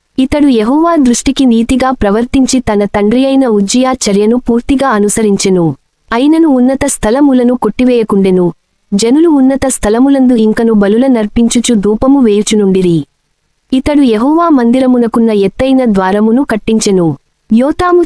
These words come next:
చేసిన ఇతర కార్యములను గూర్చియు, అతడు చేసిన దానినంతటిని గూర్చియు యూదారాజుల వృత్తాంతముల గ్రంథమందు వ్రాయబడి యున్నది. ఆ దినములో యెహోవా సిరియా రాజైన రెజీనును రెమల్యా కుమారుడైన పెఖును యూదా దేశము మీదికి పంపనారంభించెను.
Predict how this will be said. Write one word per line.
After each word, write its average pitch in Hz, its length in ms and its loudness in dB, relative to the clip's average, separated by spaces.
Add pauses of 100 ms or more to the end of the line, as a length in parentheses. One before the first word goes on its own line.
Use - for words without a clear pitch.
చేసిన 254 320 0 (160)
ఇతర 269 240 -2
కార్యములను 226 680 0
గూర్చియు, 196 540 -2 (480)
అతడు 294 400 -2
చేసిన 262 320 0
దానినంతటిని 233 800 0 (100)
గూర్చియు 262 380 0
యూదారాజుల 240 760 0
వృత్తాంతముల 247 760 0 (100)
గ్రంథమందు 233 640 0
వ్రాయబడి 214 440 0
యున్నది. 190 480 2 (760)
ఆ 233 140 -2
దినములో 262 500 2 (120)
యెహోవా 285 360 0 (100)
సిరియా 233 280 0
రాజైన 226 480 0
రెజీనును 247 540 2
రెమల్యా 233 460 2
కుమారుడైన 233 680 0
పెఖును 254 460 0
యూదా 240 360 2
దేశము 220 460 0
మీదికి 214 380 0
పంపనారంభించెను. 202 1040 0